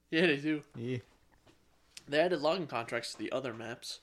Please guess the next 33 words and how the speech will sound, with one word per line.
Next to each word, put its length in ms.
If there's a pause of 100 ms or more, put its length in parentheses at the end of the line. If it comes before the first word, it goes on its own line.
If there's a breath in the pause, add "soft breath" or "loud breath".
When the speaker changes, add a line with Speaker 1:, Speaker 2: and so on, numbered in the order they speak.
(640 loud breath)
Speaker 1:
Um, 200
and 80
I 60
did 140
a 40
couple 300
of 60
them 180
on, 220
uh, 320
on, 460
on 460
the 80
Michigan 400
maps. 360 (520 loud breath)
'Cause 80
I'm 80
trying 180
to 60
finish 320
up 120
things 280
in 120
Michigan 420
so 200
I 80
can 140
move 240
on 140
to 100
the 120
other 140
maps. 440